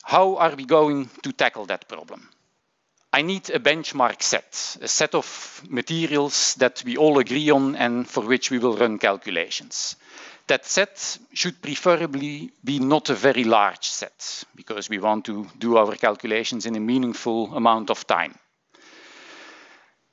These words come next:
That set should preferably be a set for which there are also experimental data available. That's not necessary if you want to examine precision, but if you would like to examine accuracy,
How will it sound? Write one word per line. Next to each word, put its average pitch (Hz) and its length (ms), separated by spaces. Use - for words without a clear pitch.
That 147 160
set - 580
should - 420
preferably 196 640
be 180 240
a - 20
set 180 280
for - 180
which 143 280
there 139 160
are 139 60
also 160 340
experimental 160 760
data 98 460
available. 85 600
That's - 380
not - 500
necessary 131 640
if - 140
you 127 80
want 113 260
to 113 80
examine 104 460
precision, 190 720
but 110 140
if 104 180
you 113 100
would - 380
like 113 280
to 104 100
examine 95 440
accuracy, 151 800